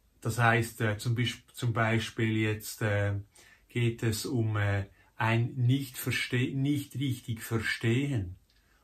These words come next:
Und wo liegt der Fehler, oder? Oder weshalb man, weshalb et-, man etwas Falsches ausbreitet, zum Beispiel um Macht zu behalten oder um Macht ausüben zu können.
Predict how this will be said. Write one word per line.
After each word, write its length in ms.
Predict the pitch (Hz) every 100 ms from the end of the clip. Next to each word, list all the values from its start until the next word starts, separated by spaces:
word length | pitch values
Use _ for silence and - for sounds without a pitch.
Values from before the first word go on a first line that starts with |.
| -
Und 400 | 123 117 113 110
wo 280 | 120 135 135
liegt 340 | 127 120 -
der 120 | 110
Fehler, 680 | - 104 101 123 131 95 92
oder? 200 | 95 113 - _ _ _ _
Oder 300 | 131 127 120 85 - _ _ _ _ _ _ _ _ _ _ _ - -
weshalb 580 | 101 98 - 107 107 107
man, 540 | 104 101 101 101 98 - _ _ _ _ _
weshalb 480 | 110 107 117 113 113
et-, 220 | 110 107
man 320 | 135 113 110
etwas 500 | 107 107 - 107 -
Falsches 640 | - 120 107 110 110 107 110
ausbreitet, 1000 | 104 110 113 - 107 87 82 - 92 -
zum 220 | 123 107
Beispiel 800 | 104 95 92 - 104 92 90 87 _ _ _ -
um 360 | 113 104 95 92
Macht 420 | 92 117 - -
zu 500 | - - 131 123 - -
behalten 720 | 127 127 123 104 - 110 98
oder 240 | 104 101
um 160 | 98 95
Macht 360 | 95 101 -
ausüben 640 | 110 98 120 110 127 131 123
zu 220 | - 117
können. 460 | - 131 107 85